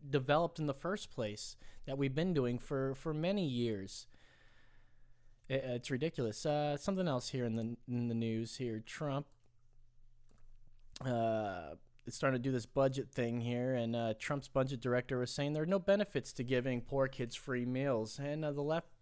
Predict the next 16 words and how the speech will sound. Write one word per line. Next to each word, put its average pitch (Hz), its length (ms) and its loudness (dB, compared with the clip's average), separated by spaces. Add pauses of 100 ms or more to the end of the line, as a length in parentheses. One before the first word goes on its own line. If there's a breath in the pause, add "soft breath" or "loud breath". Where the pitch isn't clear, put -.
(680)
pulls 165 320 2
a 175 200 6
clip, 147 440 0 (800 soft breath)
and 123 440 2 (120)
you 131 300 2
hear 160 720 0 (100)
this 139 300 0
guy 117 320 2
talking 117 340 -2
about 107 300 -2 (100)
giving 147 320 2
free - 460 0
food 180 260 0
to 160 80 -4
the 143 80 2
kids 143 580 0